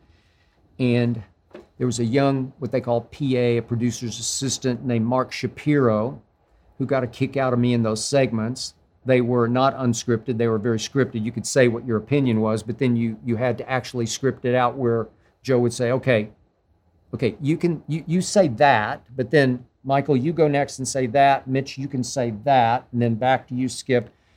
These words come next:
So we were sort of scripted, unscripted debate. It, it wasn't that they told you what to say. They just told you how, how little of it you could say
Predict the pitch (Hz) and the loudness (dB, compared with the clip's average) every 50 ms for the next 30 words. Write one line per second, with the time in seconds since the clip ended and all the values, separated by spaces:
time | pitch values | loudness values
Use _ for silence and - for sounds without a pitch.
0 | _ _ - - - 135 - - - 139 135 131 117 - - 139 123 117 - - | _ _ -4 0 2 2 2 0 -2 -2 -2 -2 -2 -2 0 0 0 0 -2 -2
1 | - - - 151 156 147 151 - 139 131 120 113 127 131 127 117 - - - 127 | -4 -2 0 0 0 0 0 0 -2 -2 -2 -2 -4 -4 -4 -6 -4 -2 -2 -2
2 | 117 - - 123 104 101 104 107 101 135 131 117 107 113 123 - _ _ _ - | -2 -2 -4 -4 -4 -4 -2 2 4 6 6 6 4 0 -4 -8 _ _ _ -2
3 | 143 135 135 - 139 135 147 147 139 120 135 127 - - 131 117 131 127 113 - | 0 0 0 0 0 4 4 4 4 4 2 0 0 0 0 0 0 -2 -2 -4
4 | - - - 160 156 151 139 110 131 127 123 123 110 - 117 - - 165 156 139 | -6 -4 0 2 4 4 2 2 0 0 0 0 -2 -4 -8 -2 2 4 6 6
5 | 120 117 131 120 123 123 117 127 110 - - 127 127 117 - 117 120 117 110 107 | 6 4 2 0 0 -2 -2 -2 -4 -2 0 0 0 0 -2 -2 -2 -2 -2 -2
6 | - - _ _ _ - 127 127 117 110 107 107 104 - _ _ _ - _ _ | -6 -12 _ _ _ -4 -2 0 0 -2 -4 -6 -8 -12 _ _ _ -20 _ _
7 | _ _ _ _ _ _ _ _ _ _ - - 123 120 104 104 117 143 170 160 | _ _ _ _ _ _ _ _ _ _ -10 -6 -4 -2 -2 0 0 2 2 2
8 | 139 120 117 120 131 117 131 127 139 127 120 123 113 92 - - - 123 117 117 | 2 0 0 0 0 0 0 0 0 -2 -2 -2 -4 -6 -4 0 2 2 2 2
9 | 117 123 120 | 2 -2 -4